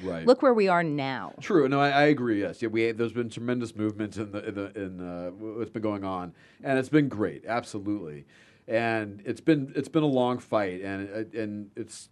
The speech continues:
Speaker 1: do, do you think it started with Cheech and Chong?
Speaker 2: Oh,
Speaker 1: Do you, I mean,
Speaker 2: y-,
Speaker 1: like, in a
Speaker 2: uh,
Speaker 1: s-,
Speaker 2: how do you mean?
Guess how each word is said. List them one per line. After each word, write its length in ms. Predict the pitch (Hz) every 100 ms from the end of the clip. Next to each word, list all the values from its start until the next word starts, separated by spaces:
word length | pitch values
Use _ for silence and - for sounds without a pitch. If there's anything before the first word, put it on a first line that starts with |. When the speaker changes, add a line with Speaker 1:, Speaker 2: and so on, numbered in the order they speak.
| - _ -
Speaker 1:
do, 100 | 156 - 143
do 100 | 143
you 40 | 214
think 240 | 240 240
it 100 | 208
started 360 | - 139 139 143
with 100 | 143
Cheech 260 | - 147
and 80 | 139
Chong? 360 | - 139 139 135 - _ _ _ _ _ _ _ -
Speaker 2:
Oh, 140 | 160
Speaker 1:
Do 80 | 147
you, 200 | 143 151
I 20 |
mean, 140 | 143
Speaker 2:
y-, 60 | 143
Speaker 1:
like, 100 | 139
in 60 | 143
a 20 |
Speaker 2:
uh, 40 |
Speaker 1:
s-, 100 | 135
Speaker 2:
how 200 | 175 196
do 60 | 185
you 80 | 170
mean? 360 | 170 151 123